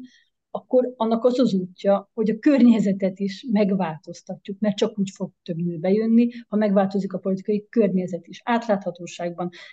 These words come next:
kiszámíthatóságban, bevezető útban, kivezető útban. Öm, tehát, hogy meg fogja, hogy ez megváltoztatja. Nem azért, mert a nők mások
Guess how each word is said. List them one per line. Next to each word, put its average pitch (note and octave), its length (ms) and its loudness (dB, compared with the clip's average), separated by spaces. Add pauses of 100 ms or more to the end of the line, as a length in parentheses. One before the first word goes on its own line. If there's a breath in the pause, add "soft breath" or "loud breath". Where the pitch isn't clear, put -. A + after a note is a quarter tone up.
kiszámíthatóságban, F#3 1400 0
bevezető G#3 600 2
útban, F3+ 480 -6
kivezető F#3+ 640 0
útban. F3+ 540 -6 (420 loud breath)
Öm, G#3 320 2
tehát, G#3+ 140 0
hogy C4 80 2
meg C4 140 2
fogja, A3 260 2
hogy A3+ 220 0
ez A#3 100 2
megváltoztatja. A3+ 760 -2
Nem C#4+ 180 2
azért, A#3 600 2
mert A3+ 300 -4
a G#3+ 80 -6
nők A3 440 -4 (560)
mások G3+ 800 -2